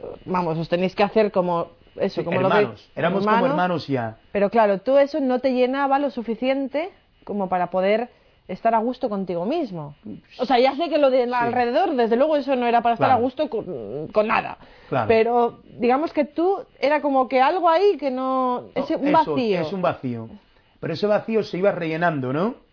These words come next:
Speaker 2: Se iba rellenando cuando tú estabas en la soledad, o tú crees que estás en la soledad, o cuando tú crees que estás más solo en el mundo, es cuando menos estás, cuando Dios se te acerca más, en mi caso, ¿no? Cuando Dios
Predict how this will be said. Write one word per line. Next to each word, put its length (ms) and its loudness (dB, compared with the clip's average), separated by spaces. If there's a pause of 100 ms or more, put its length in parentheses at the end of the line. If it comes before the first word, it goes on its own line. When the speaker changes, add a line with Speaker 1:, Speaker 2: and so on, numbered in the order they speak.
Speaker 2:
Se 160 -8
iba 100 -2
rellenando 680 -4 (280)
cuando 200 -10
tú 80 -8
estabas 380 -2
en 80 -10
la 80 -10
soledad, 500 0
o 40 -10
tú 140 -4
crees 240 -2
que 100 -4
estás 260 -6
en 80 -4
la 80 -2
soledad, 420 -2 (340)
o 120 -4
cuando 220 2
tú 120 0
crees 220 0
que 80 -4
estás 320 0
más 160 0
solo 320 0
en 60 0
el 100 0
mundo, 320 0 (160)
es 80 -20
cuando 200 2
menos 260 0
estás, 300 -8
cuando 300 0
Dios 320 4
se 80 -4
te 80 0
acerca 380 0
más, 440 -2
en 120 0
mi 100 4
caso, 380 -4
¿no? 180 -2 (320)
Cuando 280 2
Dios 320 4